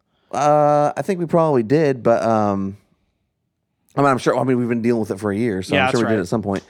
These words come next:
Speaker 2: At some point, it has happened.
Speaker 1: Uh, I do, I, I forgot that no one, uh, wanted to come and, uh, podcast with us after seeing that movie because it was so late.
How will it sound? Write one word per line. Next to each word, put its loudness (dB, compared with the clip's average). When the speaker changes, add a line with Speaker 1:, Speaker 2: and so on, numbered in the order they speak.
Speaker 2:
At -4
some 2
point, -2
it -10
has -4
happened. -2
Speaker 1:
Uh, 4
I 2
do, 2
I, -2
I 0
forgot 0
that -2
no 2
one, 0
uh, 0
wanted -4
to -6
come -4
and, -4
uh, -2
podcast -6
with -4
us -6
after -4
seeing -4
that -4
movie -4
because -4
it -2
was -6
so 0
late. -4